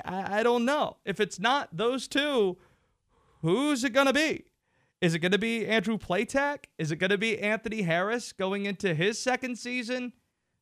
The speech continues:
Those are the two concerns I have. Concerns can be addressed, but that's what I look at when I dive deep into North Carolina's roster. If I had to speculate today, I do reserve the right to change my mind before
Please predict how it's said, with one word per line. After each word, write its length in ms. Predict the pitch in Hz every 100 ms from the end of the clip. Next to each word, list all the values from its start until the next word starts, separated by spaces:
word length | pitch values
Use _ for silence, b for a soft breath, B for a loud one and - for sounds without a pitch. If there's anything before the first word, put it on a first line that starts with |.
| _
Those 260 | 180 254 262
are 40 |
the 120 | 269
two 180 | 240 262
concerns 460 | 247 214 220 208 202
I 140 | 202
have. 440 | 202 269 208 - - _ _ _ -
Concerns 480 | 196 269 277 320
can 160 | - 294
be 140 | 294
addressed, 680 | 311 311 339 185 180 - - _ _ _ _ _
but 340 | 190 180 160 - _ _ _ _ -
that's 260 | 190 208
what 200 | 214 233
I 80 | 226
look 320 | 226 247 -
at 280 | 156 151 - _ _
when 160 | 160 170
I 100 | 165
dive 500 | 139 170 175 151 135
deep 320 | 196 190 - -
into 240 | 170 180
North 260 | 156 156 -
Carolina's 640 | 165 151 151 147 147 151
roster. 520 | 196 196 160 - - _ _ _ _ _ -
If 180 | 202 233
I 200 | 226 214
had 480 | 160 240 262 254
to 80 | 262
speculate 760 | 196 - 254 254 247 240 226 -
today, 380 | 233 254 - - _ _ _ _ _ _ _ _
I 220 | 160 170 156
do 240 | 190 233
reserve 400 | 254 220 240 196
the 80 | 214
right 260 | 226 220
to 80 | 202
change 320 | - 233 202
my 160 | 190 185
mind 340 | 185 220 214
before 460 | 165 165 202 208